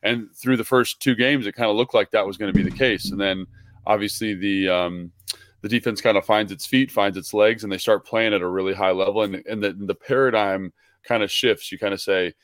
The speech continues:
"If the defense is gonna play this good, well, maybe the offense doesn't need to be this kind of,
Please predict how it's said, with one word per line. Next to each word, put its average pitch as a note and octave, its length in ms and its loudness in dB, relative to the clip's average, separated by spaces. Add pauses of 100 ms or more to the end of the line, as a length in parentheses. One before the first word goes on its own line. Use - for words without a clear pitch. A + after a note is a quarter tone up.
(180)
"If F#2+ 80 -20
the G2+ 80 -10
defense C#3 340 -2
is F#2 60 -12
gonna G2+ 160 -4
play F#2+ 160 -2
this C3+ 160 -2
good, G#2 120 -8
well, G2 120 -2
maybe B2 200 -2
the A#2 120 -2
offense A2+ 400 0
doesn't G#2 340 -4
need A#2 300 -2
to G#2 80 -12
be G2 180 -6
this F2+ 240 -6
kind F#2+ 240 -4
of, F2 180 -4